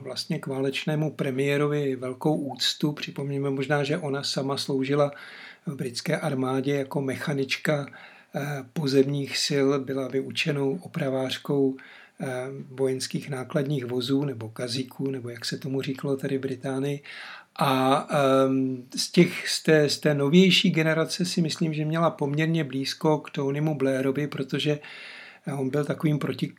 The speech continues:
protipólem vlastně, eh, předcházející nebo předpředcházející Margaret Thatcher, s kterou naopak neměla mít podle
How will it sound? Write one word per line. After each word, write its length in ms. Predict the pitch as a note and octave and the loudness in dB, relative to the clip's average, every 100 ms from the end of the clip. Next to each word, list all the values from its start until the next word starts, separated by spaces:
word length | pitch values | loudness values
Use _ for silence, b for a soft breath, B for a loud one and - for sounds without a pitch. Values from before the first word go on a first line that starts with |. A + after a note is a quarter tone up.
| - | -4
protipólem 680 | C#3 - D#3+ - C#3+ C#3+ C#3 | -4 0 -2 2 2 2 0
vlastně, 500 | C3+ - - D3+ C3+ - F#3 | -2 -2 0 0 -2 -8 -10
eh, 300 | C#3+ C#3 C3 C3 _ _ - | -8 -6 -8 -10 _ _ -8
předcházející 1000 | - C#3+ - D#3+ D3+ C#3 C#3+ C#3 - D3 | -4 -4 -4 0 2 4 0 -2 -2 -2
nebo 200 | C#3+ A#2+ | -2 -6
předpředcházející 1200 | A2+ - F3 - - - - D3 C3+ C#3 C3 - | -6 -4 -4 -4 -4 -4 0 0 2 0 0 -4
Margaret 480 | C#3+ C3+ C3+ D3+ D3 - | -2 -2 0 0 0 -4
Thatcher, 360 | D3+ - C#3+ C#3 B B B - | -2 0 0 -2 B B B -12
s 100 | - | -6
kterou 280 | - D3 | 0 2
naopak 500 | C#3+ C#3 C3+ D3+ C#3 | 4 4 4 2 2
neměla 480 | C#3 B2+ C#3+ D3+ D3 | 0 2 4 4 6
mít 400 | C3+ B2 C3+ C3+ - | 4 2 -2 -4 -4
podle 420 | C3+ C3+ C3+ | -2 0 0